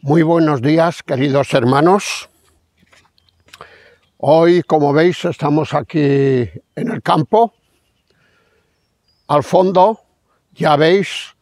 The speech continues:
un pueblo muy bonito, lleno de casas espectaculares. Y como este, como este fondo de las casas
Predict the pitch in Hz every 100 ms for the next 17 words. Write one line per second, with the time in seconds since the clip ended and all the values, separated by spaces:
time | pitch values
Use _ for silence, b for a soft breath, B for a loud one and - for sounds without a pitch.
0 | _ _ 247 170 - 180 175 175 165 139
1 | 143 185 170 156 165 214 226 240 _ _
2 | _ _ _ _ _ _ b b b b
3 | b - 139 151 170 185 175 170 170 160
4 | - 175 170 - - _ _ - 165 -
5 | 170 113 160 143 151 143 175 214 208 -
6 | - - _ _ _ _ _ _ _ _
7 | b b b b b b _ 165 147 135
8 | 135 135 135 135 131 131 120 - 139 170
9 | 208 - 208 180 175 165 165 139 b b
10 | b _ - 165 208 - 214 - 190 185
11 | 160 175 180 _ _ 131 117 147 143 135
12 | - - 196 - 143 127 -